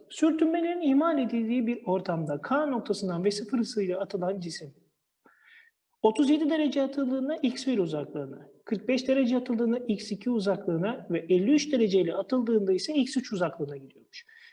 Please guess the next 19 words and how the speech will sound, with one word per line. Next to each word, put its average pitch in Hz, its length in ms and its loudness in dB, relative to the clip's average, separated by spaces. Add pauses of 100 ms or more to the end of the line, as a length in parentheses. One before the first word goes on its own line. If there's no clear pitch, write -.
(160)
Bir 285 160 6
kere 320 440 2
kırk - 340 0
beş 349 260 2
ile 220 120 0
atılmak 220 580 0
arkadaşlar 180 640 0
maksimum 254 640 0
uzaklığa 165 480 -2
gitmek 143 440 -14
demektir. 139 460 -20
X 262 400 0
iki 190 280 0
demektir. - 680 -12 (1400)
Diğerinde 349 600 6
ise 202 460 2
şunu 277 340 0
unutmayın 240 500 -2
arkadaşlar, 156 680 -4